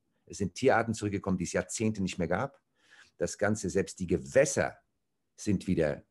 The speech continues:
gesund geworden, weil man den größten Beutegreifer wieder eingeführt hat. Also eigentlich müsste man von solchen Beispielen ja lernen. Was machen wir? Genau das Gegenteil.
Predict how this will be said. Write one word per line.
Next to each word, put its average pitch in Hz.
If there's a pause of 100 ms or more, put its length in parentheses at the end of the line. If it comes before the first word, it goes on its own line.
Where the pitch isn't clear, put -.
(360)
gesund 95
geworden, 60 (320)
weil 90
man 101
den 87
größten 78
Beutegreifer 76
wieder 76
eingeführt 80
hat. -
Also 73
eigentlich 92
müsste 92
man 85
von 82
solchen 82
Beispielen 76
ja 73
lernen. 73
Was 73
machen 76
wir? 82
Genau 67
das 65
Gegenteil. -